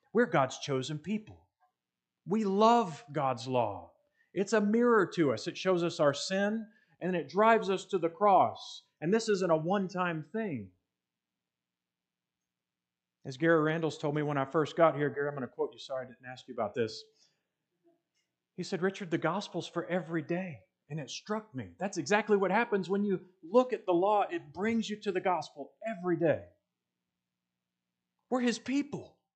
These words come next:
And this reflects His heart, including the fourth commandment. It reflects God's heart. It shows us something of His holiness, all the moral law,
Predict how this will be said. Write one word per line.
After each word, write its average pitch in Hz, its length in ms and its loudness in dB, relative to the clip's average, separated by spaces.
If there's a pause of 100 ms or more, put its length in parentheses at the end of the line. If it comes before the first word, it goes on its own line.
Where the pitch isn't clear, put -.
(1600)
And 226 120 0
this 269 160 0
reflects 226 400 0
His 185 160 0
heart, 220 600 -2 (920)
including 240 760 2 (920)
the 160 60 -2
fourth 180 300 0
commandment. 190 520 -6 (380)
It 196 100 -4
reflects - 680 -4
God's 170 500 4
heart. 202 640 -4 (920)
It 170 140 -4
shows 202 300 2
us 170 120 0
something 185 380 0
of 170 80 2
His 165 160 0
holiness, 165 960 2 (280)
all 175 200 4
the 151 100 2
moral 113 340 -4
law, 95 300 -12